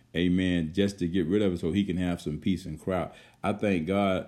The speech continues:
the Father that he don't do us that way. When we come in Jesus' name, the Father is so pleased. He's so happy that we came in his son's name. And he knows that that's a person that he's interested in, one who,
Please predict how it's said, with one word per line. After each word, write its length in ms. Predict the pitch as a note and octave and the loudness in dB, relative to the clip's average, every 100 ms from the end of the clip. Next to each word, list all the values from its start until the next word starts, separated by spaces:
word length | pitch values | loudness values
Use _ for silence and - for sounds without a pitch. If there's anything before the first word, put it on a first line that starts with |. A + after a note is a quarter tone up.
| - | -8
the 100 | D2+ | -10
Father 460 | - F#2+ G#2 F2+ | -2 0 0 0
that 120 | E2 F2 | 0 0
he 100 | G#2 | 2
don't 240 | F2 D#2+ | 2 2
do 200 | F#2+ F2 | 2 0
us 100 | D2+ | 0
that 200 | D2 D2 | -6 -6
way. 300 | D2 C#2+ C#2 - D#2 | -6 -8 -10 -12 -10
When 280 | D2 D2+ | -8 -2
we 180 | F2+ A2+ | 2 2
come 340 | A2 A2 G#2+ F2+ | 2 2 4 4
in 160 | E2 | 2
Jesus' 500 | F#2+ A2+ G#2+ F2 - | 4 4 4 2 -4
name, 560 | E2 G#2 G2 E2 D2+ - - | -2 0 0 0 -4 -10 -10
the 140 | D#2+ | -10
Father 460 | - G2 G#2+ G2 D#2+ | -6 -2 0 0 -2
is 180 | C#2+ - | -4 -4
so 280 | A2 A2 | 0 0
pleased. 560 | G#2+ - A2+ F#2+ D2+ - | 0 0 2 2 0 -4
He's 180 | E2+ - | -8 -2
so 220 | G#2 G2 | 0 0
happy 360 | F2 A2 A2+ F2 | 0 0 0 -2
that 160 | D2+ | -2
we 140 | D#2+ E2+ | -2 -4
came 400 | - G#2 G2+ F2 | -2 0 0 0
in 100 | F2 | 0
his 200 | E2+ - | -2 -2
son's 320 | G2 E2+ D2+ | -2 -2 -4
name. 480 | E2 A2+ A2 E2+ - - - - - | -2 2 4 2 -4 -16 -20 -18 -8
And 120 | D#2+ | -2
he 160 | G#2 G#2 | 2 2
knows 460 | F#2+ A2+ G#2+ F2+ | 4 4 4 4
that 180 | D#2+ C#2+ | -2 -4
that's 300 | G2+ A#2 - | -4 -4 -4
a 60 | E2 | -6
person 480 | - A2+ A2 F#2+ | 0 2 2 0
that 100 | F2 | -2
he's 220 | - G#2 - | 0 0 2
interested 600 | A2 A2+ F2+ F2+ - D#2+ | 4 4 4 0 -4 -6
in, 380 | D#2+ D2+ F2 | -4 -4 0
one 240 | G#2+ A2 G#2+ | 0 2 0
who, 240 | F#2 D#2+ | 0 -2